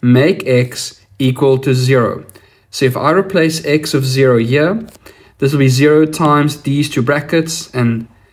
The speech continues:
that will result in zero equal to zero. So therefore, x can be equal to zero. Or our second solution would be to make x minus two equal to zero. So therefore,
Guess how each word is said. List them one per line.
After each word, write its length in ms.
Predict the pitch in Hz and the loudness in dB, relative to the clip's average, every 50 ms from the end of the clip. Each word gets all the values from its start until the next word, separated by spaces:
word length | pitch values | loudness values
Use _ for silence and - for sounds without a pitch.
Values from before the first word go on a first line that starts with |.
| _ _ _ _ | _ _ _ _
that 200 | - 127 131 127 | -2 -2 0 2
will 100 | 160 151 | 2 2
result 480 | 139 143 139 131 131 135 131 135 135 - | 2 2 2 2 2 2 0 0 0 -2
in 160 | 127 123 120 | -2 -2 0
zero 460 | 113 123 131 139 135 135 135 135 135 - - | 0 0 0 2 2 4 4 2 2 0 -2
equal 420 | - 151 143 131 135 - 143 135 127 | -2 -2 -4 -4 -4 -2 0 0 0
to 140 | 131 - 131 | 0 -2 -4
zero. 520 | 123 120 120 139 135 123 110 - - - - - - - - - _ | -2 -2 0 2 2 2 0 -2 -6 -12 -16 -20 -20 -20 -20 -20 _
So 160 | - - 123 | -8 -4 -2
therefore, 600 | 117 123 120 123 127 123 - 160 156 190 220 - - - - _ _ _ _ - | 0 2 2 2 0 0 0 -2 -2 -2 -2 -8 -12 -20 -20 _ _ _ _ -2
x 460 | 131 131 160 160 160 - - - - | 0 0 0 0 -2 -8 -10 -8 -6
can 180 | - - 131 | -2 0 0
be 160 | 117 117 110 - 135 139 | 0 -2 -4 -4 -4 -4
equal 440 | 131 131 - 147 131 131 131 127 | -4 -2 0 0 2 2 2 0
to 180 | 127 127 131 123 | -2 -2 -2 -2
zero. 560 | 120 - 120 117 110 117 131 151 196 220 - - - _ _ _ _ _ _ _ _ _ _ _ _ _ _ - | -2 0 0 2 2 2 2 0 0 -4 -8 -14 -20 _ _ _ _ _ _ _ _ _ _ _ _ _ _ 0
Or 460 | 160 143 131 127 131 156 190 240 240 - - - - - - - - | 2 2 4 4 4 4 2 0 -2 -6 -14 -20 -20 -20 -18 -10 -6
our 120 | 123 120 120 | -4 -4 -2
second 460 | - - 185 175 180 - 220 208 202 | -2 -2 -2 -2 -2 0 0 0 0
solution 520 | - - 190 160 139 139 135 - - 156 | 0 -2 -2 0 0 0 0 0 0 -2
would 180 | 139 135 131 - | -2 -2 -2 -2
be 420 | 120 117 120 135 165 202 - - - - _ _ _ _ - | 0 0 0 0 -2 -4 -6 -12 -20 -20 _ _ _ _ -6
to 120 | - 151 | -2 0
make 460 | 135 131 127 123 123 123 - - - | 2 2 2 2 0 -2 -4 -4 0
x 400 | 151 165 160 160 - - - - | 0 0 0 -2 -6 -8 -8 -6
minus 600 | 127 120 120 120 123 127 135 151 160 170 165 - | -2 0 2 2 2 2 2 2 2 2 0 -4
two 580 | - - - 135 120 120 131 160 214 - - - - - - _ _ | -8 -6 -2 0 2 2 2 2 0 -2 -8 -16 -20 -20 -20 _ _
equal 460 | - 139 135 131 - 139 131 127 120 | -6 -6 -6 -4 0 0 2 2 0
to 160 | 123 - 131 | 0 -2 -2
zero. 520 | 123 123 127 120 113 117 131 160 214 226 - - _ _ _ _ _ - - _ _ _ _ _ _ | 0 2 2 2 4 4 2 2 0 -4 -8 -14 _ _ _ _ _ -20 -20 _ _ _ _ _ _
So 180 | - - 143 | -6 -4 -2
therefore, 480 | 127 127 123 127 127 123 - 165 160 160 | 0 2 2 2 2 2 2 0 0 0